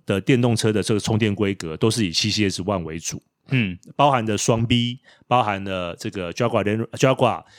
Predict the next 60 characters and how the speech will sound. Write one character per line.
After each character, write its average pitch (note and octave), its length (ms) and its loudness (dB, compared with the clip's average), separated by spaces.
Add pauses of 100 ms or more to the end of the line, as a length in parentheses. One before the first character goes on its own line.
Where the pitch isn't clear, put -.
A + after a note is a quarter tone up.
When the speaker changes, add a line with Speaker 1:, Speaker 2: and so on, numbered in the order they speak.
(180)
Speaker 1:
然 F#2+ 120 -4
后 A#2 160 0
呢， G#2+ 80 -2
奥 C#3+ 220 2
迪， F#2 480 -4
哈， G2+ 140 -4
Speaker 2:
G A2 220 0
M。 G#2+ 120 0 (140)
Speaker 1:
等 A2+ 160 2
等， A2 260 0
哈， D2+ 260 -16
都 D#3+ 100 2
是 D#3 160 2
用 B2+ 160 4
C A#2 160 0
C A2 180 2
S G2 120 -2
one G2+ 160 0
的 F2 80 -6
规 F2 200 -4
格。 F#2+ 160 -12 (580)
那 F3+ 300 6 (480)
第 A#3+ 160 10
二 F#3 60 8
个 C3 140 4
选 G2 200 2
择 F#2+ 200 -2
呢， G2 120 -2
就 A#2 140 2
会 A#2+ 180 4
以 E2 120 -4
Chademo， G#2+ 520 2
就 G#2 120 -2
是 G#2+ 160 0
日-， D3 360 4
日 F3 200 6
系 B2+ 240 4
的、 F2+ 180 -2
日 D#3+ 220 4
规 A2+ 200 4
的 G2+ 120 -2
这 G#2+ 100 -4
个 F#2+ 100 0
标 G2+ 220 2
准， F#2+ 260 -4
哈， F2 180 -8
来 F#2 120 -2
当 A#2 220 2
作 A2+ 180 4
是 A2 140 0
第 B2+ 200 2
二 A2 60 4
选 D#2 260 -4
项， E2 220 -4
啊， - 380 -8
Speaker 2:
嗯。 G2 40 0
Speaker 1:
第 A#2+ 120 6
二 G#2+ 60 2
选 D#2 200 -8
项。 E2 240 -4